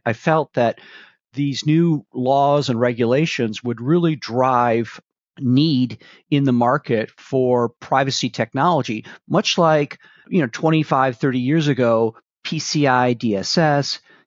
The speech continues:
hipaa, Gramm-Leach-Bliley, sox drove the need for security. So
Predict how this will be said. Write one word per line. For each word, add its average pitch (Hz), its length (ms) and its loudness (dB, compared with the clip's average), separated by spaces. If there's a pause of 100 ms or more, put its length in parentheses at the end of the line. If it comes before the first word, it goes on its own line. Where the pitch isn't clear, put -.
(100)
hipaa, 139 720 2
Gramm-Leach-Bliley, 131 1200 0
sox - 640 -2 (260)
drove 131 440 0
the 123 80 -2
need 123 480 2
for 117 360 -4
security. 110 680 -4
So 117 300 0